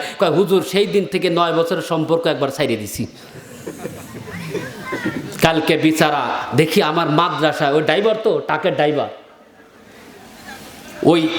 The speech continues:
যাবে হলো চাটমোহর, ফরিদপুর চাটমোহর। কোথায় ফরিদপুর চাটমোহর? ডেমরা। কোথায়? আমার ধোলাউড়ি। ওখান থেকে কিন্তু পাঁচ কিলো ধোলাউড়ি। পাগল করছে কি, গাড়ি ওখানে ব্রেক দিয়ে ধোলাউড়ি মাদ্রাসায় জালসায় গেছে।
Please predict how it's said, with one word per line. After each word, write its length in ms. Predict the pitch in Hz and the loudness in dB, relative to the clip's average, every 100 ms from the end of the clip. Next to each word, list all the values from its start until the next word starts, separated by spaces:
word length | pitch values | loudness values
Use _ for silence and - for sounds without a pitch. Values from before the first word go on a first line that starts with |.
| - - - - - - - 104 | -4 -8 -12 -14 -16 -16 -4 2
যাবে 280 | 180 220 | 4 4
হলো 200 | 214 220 | 4 4
চাটমোহর, 720 | 196 208 185 - 151 135 147 190 | 4 2 2 4 4 4 2 2
ফরিদপুর 400 | 202 202 202 175 | 4 2 2 -2
চাটমোহর। 520 | 160 151 131 139 123 113 | 2 2 2 0 -2 2
কোথায় 400 | 220 226 277 262 | 2 4 2 4
ফরিদপুর 440 | 240 226 226 214 | 4 2 2 0
চাটমোহর? 520 | 220 202 196 196 233 233 - - - - - - 143 | 0 0 0 2 2 0 -10 -18 -20 -20 -20 -10 0
ডেমরা। 540 | 190 190 190 226 - - - - - - | 2 4 2 2 0 -4 -8 -14 -4 2
কোথায়? 240 | 185 196 | 4 4
আমার 180 | 185 170 | 2 4
ধোলাউড়ি। 380 | 160 156 143 151 | 4 4 4 4
ওখান 240 | 202 202 | 4 2
থেকে 160 | 196 196 | 2 4
কিন্তু 260 | 208 208 | 2 2
পাঁচ 200 | 208 185 - | 0 -2 0
কিলো 260 | 165 123 95 - - | 0 0 -2 -8 0
ধোলাউড়ি। 360 | 147 139 113 107 - - - - - - - - | 4 4 2 -4 -8 -20 -20 -20 -20 -20 -20 2
পাগল 360 | 190 240 269 269 | 2 4 2 4
করছে 300 | 226 233 240 | 2 2 2
কি, 120 | 226 | 4
গাড়ি 340 | 165 196 202 | 4 4 4
ওখানে 320 | 196 190 180 | 2 2 2
ব্রেক 420 | 156 151 196 156 131 | 2 2 2 0 -2
দিয়ে 280 | 175 190 247 - - - | 4 4 4 0 -6 -4
ধোলাউড়ি 300 | 135 156 156 | 2 4 4
মাদ্রাসায় 520 | 151 135 127 131 147 131 | 4 4 2 -2 0 2
জালসায় 360 | 131 - 117 | 2 2 -2
গেছে। 280 | 101 104 113 | -2 -6 -12